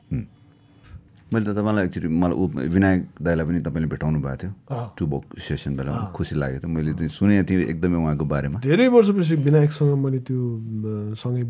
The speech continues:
Speaker 2: गर्न पाइयो त्यो गीत होइन, टुबकको
Speaker 1: अँ।
Speaker 2: आर्बिट्रीमा। अ, विनायक त्यहाँ छ, विनायकले नै गि-, लिड बजाएको भन्ने मलाई थाहा थिएन, मैले सस्पेन्स राखिरहेको थिएँ।
Speaker 1: ए।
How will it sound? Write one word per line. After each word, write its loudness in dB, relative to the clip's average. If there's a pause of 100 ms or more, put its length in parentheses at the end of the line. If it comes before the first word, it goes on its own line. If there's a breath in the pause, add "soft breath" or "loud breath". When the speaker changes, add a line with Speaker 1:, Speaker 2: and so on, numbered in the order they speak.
(360)
Speaker 2:
गर्न -4
पाइयो -4
त्यो -8
गीत -10
होइन, -12 (100)
टुबकको -4
Speaker 1:
अँ। -8
Speaker 2:
आर्बिट्रीमा। -2 (640 soft breath)
अ, -12
विनायक 6
त्यहाँ 6
छ, -6
विनायकले 4
नै 6
गि-, 2
लिड 8
बजाएको 4
भन्ने 0
मलाई 2
थाहा -6
थिएन, -4
मैले -4
सस्पेन्स -4
राखिरहेको -6
थिएँ। -4
Speaker 1:
ए। -6